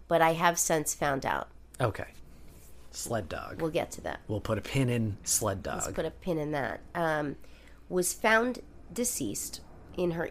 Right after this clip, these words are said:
Speaker 1: East Providence, Rhode Island apartment by the cops in her bathroom. Okay?
Speaker 2: As a result of a welfare check or something?
Speaker 1: Well,
Speaker 2: Why were they
Speaker 1: the
Speaker 2: going
Speaker 1: cops
Speaker 2: to
Speaker 1: were
Speaker 2: look?
Speaker 1: there in the first place, uh, yeah,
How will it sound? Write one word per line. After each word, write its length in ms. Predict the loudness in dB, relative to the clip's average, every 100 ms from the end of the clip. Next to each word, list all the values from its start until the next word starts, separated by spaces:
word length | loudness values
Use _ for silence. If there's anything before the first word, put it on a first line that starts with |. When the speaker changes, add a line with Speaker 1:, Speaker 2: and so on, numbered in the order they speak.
| -2
Speaker 1:
East 300 | -2 -2 -2
Providence, 760 | 0 0 0 0 0 -2 -2
Rhode 220 | -2 0
Island 300 | 0 0 -2
apartment 760 | -6 -2 -2 0 -2 -2 -4 -10 -14 -16 -16 -16 -8
by 160 | -6
the 120 | -4
cops 720 | -6 -4 -2 -2 -4 -6 -6 -6 -14 -16 -18 -18 -18 -16 -8
in 140 | -6
her 140 | -4
bathroom. 500 | -4 -4 -4 -8 -12 -12 -14 -16 -16 -16 -18 -16 -14 -10
Okay? 160 | -2 0
Speaker 2:
As 120 | 0
a 80 | -2
result 320 | -2 -2 -4
of 240 | -6 -6
a 100 | -8 -8 -6
welfare 440 | -4 -4 -2 -4
check 320 | -2 -2 -2 -2
or 60 |
something? 500 | -2 -2 -4 -4 -4 -6 -6
Speaker 1:
Well, 220 | 4 8 10
Speaker 2:
Why 60 |
were 100 | 8
they 320 | 2 0 -2 -6 0
Speaker 1:
the 100 | 2
Speaker 2:
going 40 |
Speaker 1:
cops 240 | 8 8 8
Speaker 2:
to 60 |
Speaker 1:
were 40 | 6
Speaker 2:
look? 60 | 8
Speaker 1:
there 460 | 10 10 8 4 4
in 80 | 2
the 60 |
first 300 | 6 4 4
place, 540 | 4 4 4 4 4 2
uh, 260 | 4 6 6
yeah, 320 | 8 8 6